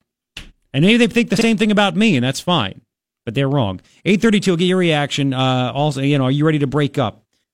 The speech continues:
What, what experiences do you see? We'll play the Kozaczek soundbite again 'cause I think it's that good. It's that good. Uh, and we gotta get to the University of Michigan. The biggest,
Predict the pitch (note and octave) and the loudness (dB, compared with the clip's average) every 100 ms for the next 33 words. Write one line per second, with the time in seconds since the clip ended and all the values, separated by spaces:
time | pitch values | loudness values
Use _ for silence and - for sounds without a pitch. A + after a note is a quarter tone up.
0 | - E3 D3 F3 F3 - E3 C#3+ C3 D3 | -4 -2 0 0 -2 -2 0 0 0 0
1 | D3+ - A#2+ A2+ A#2+ E3 C#3 C3 C#3 C#3 | 0 0 -2 -2 0 -2 0 -2 -2 -2
2 | A#2 C#3+ C3 B2+ C3+ A#2+ A#2+ C3 A#2+ B2 | -4 -2 -2 -2 -4 -4 -6 -6 -4 -4
3 | B2+ C#3 E3 C3 _ _ _ _ - A2+ | -2 -4 -4 -6 _ _ _ _ -6 -2
4 | A2+ A#2+ E3+ D3 C#3+ E3 A2+ A2 C3 C3 | -2 0 0 0 0 0 -2 -2 -2 0
5 | C#3+ E3 F3+ D#3+ D#3 D#3+ D3+ E3+ D#3 D3 | 0 0 0 -2 0 0 0 -2 -2 -2
6 | B2+ E3+ - C#3 A2 G#2+ D#3+ E3 F3+ | 0 -2 -2 -2 -2 -2 -2 -2 -4